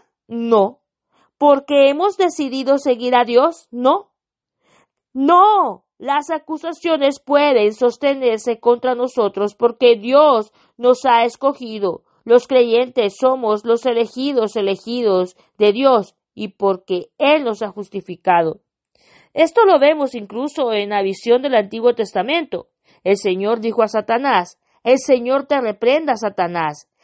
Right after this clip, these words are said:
El Señor que ha escogido a Jerusalén te reprenda." Luego le dijo a Josué, "Como puedes ver, ya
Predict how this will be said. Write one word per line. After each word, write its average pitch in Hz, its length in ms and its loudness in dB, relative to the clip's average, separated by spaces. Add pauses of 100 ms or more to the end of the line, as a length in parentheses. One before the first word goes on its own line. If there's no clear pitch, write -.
(140)
El 240 140 4
Señor 285 680 -2
que 247 160 2
ha 233 100 4
escogido 240 560 -4
a 247 60 -2
Jerusalén 247 800 -2 (260)
te 247 180 4
reprenda." 196 760 -2 (220)
Luego 285 440 4
le 269 180 0
dijo 247 320 -6
a 240 60 -2
Josué, 202 580 -6 (380)
"Como 208 300 2
puedes 208 340 2
ver, 285 320 0 (280)
ya 277 500 2